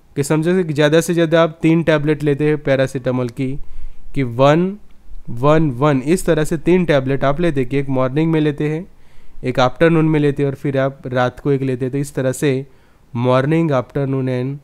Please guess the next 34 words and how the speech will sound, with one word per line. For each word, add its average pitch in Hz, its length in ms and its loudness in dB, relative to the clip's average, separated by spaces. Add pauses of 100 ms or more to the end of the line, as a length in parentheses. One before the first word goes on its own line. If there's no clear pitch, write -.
(600)
night 127 320 -2
ये 139 60 0
तीन 175 300 0
टैबलेट 135 380 -2
आप 127 160 -4
लेते 123 260 -4
हैं 147 100 -4
खाना 135 280 -2
खाने 131 260 -4
के 135 100 -6
बाद 127 220 -4
या 123 80 -4
फिर 120 140 -8
अच्छे 117 220 -10
से 127 320 -8 (500)
ब्रेकफास्ट 139 580 2
करने 113 260 -4
के 110 120 -8
बाद। 110 320 -6 (140)
But 143 220 4 (540)
कोई 185 180 6
पर्सन 170 380 2
ये 165 120 2
तीन 165 280 2
टैबलेट 143 380 0
के 147 120 -4
बजाय 135 300 -2
समझे 131 280 -4
कि 135 80 -6
पचास 135 480 -4
टैबलेट 135 360 -2
ले 131 100 -2
लेता 127 240 -4
है 120 280 -10